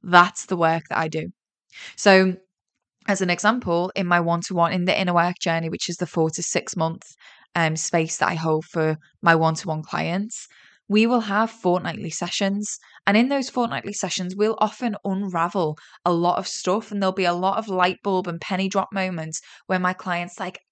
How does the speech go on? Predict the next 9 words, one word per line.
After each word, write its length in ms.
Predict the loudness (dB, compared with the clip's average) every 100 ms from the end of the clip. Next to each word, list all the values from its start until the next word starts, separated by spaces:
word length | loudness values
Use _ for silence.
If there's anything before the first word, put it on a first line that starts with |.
| -4
"Ah, 880 | 0 4 4 4 4 4 4 4 0 -8 _ _ _
that's 480 | -8 6 6 6 -2
a 60 | 0
perspective 580 | 0 0 0 0 -4 -4
shift 320 | -4 -6 -6
I've 140 | -8
never 180 | -6 -8
considered 460 | -10 -10 -8 -8 -8
before. 340 | -4 -2 -2